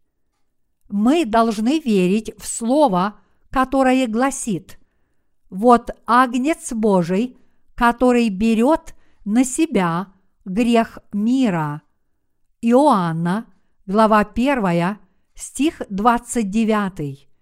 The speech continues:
«И совершилось».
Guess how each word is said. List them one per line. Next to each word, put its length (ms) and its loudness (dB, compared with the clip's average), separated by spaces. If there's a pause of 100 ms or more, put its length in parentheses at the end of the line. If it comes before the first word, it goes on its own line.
(880)
«И 360 2 (520)
совершилось». 1300 -2